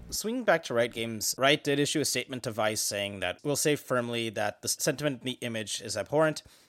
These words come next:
against our values, and directly counter to our belief that addresses systematic racism and requires immediate social change. And Johnson, currently on leave with Riot pending an investigation.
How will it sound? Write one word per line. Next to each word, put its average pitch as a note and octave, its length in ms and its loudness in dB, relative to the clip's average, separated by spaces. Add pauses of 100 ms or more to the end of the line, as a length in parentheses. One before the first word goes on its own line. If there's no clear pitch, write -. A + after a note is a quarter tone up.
against B2+ 300 2
our C#3+ 80 6
values, A2+ 360 2
and G#2 100 -8
directly A#2+ 240 -6
counter G#2+ 320 -8
to - 140 -6
our G2 80 -2
belief G2+ 240 -10
that G2 260 -4
addresses G#2+ 360 -6
systematic C3+ 440 -2
racism G#2 520 -6 (360)
and B2 160 -2
requires A2+ 380 0
immediate G#2+ 460 -8
social G#2 320 -6
change. D#3+ 360 2 (200)
And C#3+ 240 0
Johnson, D3 500 2
currently C3+ 320 0
on A2 220 -2
leave B2 420 -2
with C3 260 -2
Riot G#2 360 -2
pending A2 240 -6
an G2+ 80 -10
investigation. G2+ 640 -8